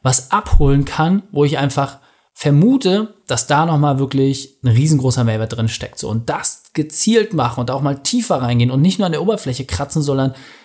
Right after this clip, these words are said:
wirklich mal gucken, was kommt da drunter? Das ist sicherlich eine Qualität, die sich dramatisch verbessert hat und das merke ich auch an euren Feedbacks und auch an den Hörerzahlen natürlich, dass wir da jetzt im Level angekommen sind,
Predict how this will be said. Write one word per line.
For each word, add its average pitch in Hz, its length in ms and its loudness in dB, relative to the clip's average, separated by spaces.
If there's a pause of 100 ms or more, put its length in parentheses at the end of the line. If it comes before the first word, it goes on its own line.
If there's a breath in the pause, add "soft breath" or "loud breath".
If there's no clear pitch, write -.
(160 loud breath)
wirklich 165 260 0
mal 151 120 0
gucken, 147 380 -4
was - 400 -2
kommt 185 320 0
da 143 100 4
drunter? 135 640 0 (320)
Das 151 200 0
ist 139 100 -2
sicherlich 139 360 -4
eine 135 100 -2
Qualität, 123 560 -4
die 123 80 0
sich 117 240 0
dramatisch 120 500 0
verbessert 127 420 0
hat 127 140 -4
und 120 80 -4
das 117 140 -2
merke 127 220 0
ich 127 100 -6
auch 123 100 -6
an 135 80 -6
euren 151 320 0
Feedbacks 131 460 -6
und 127 60 -4
auch 123 120 -6
an 123 60 -14
den 120 160 0
Hörerzahlen 143 520 2
natürlich, 135 460 0 (480 loud breath)
dass - 180 -2
wir 131 60 0
da 123 180 2
jetzt 143 140 0
im 127 100 4
Level 127 220 4
angekommen 131 640 2
sind, 127 400 2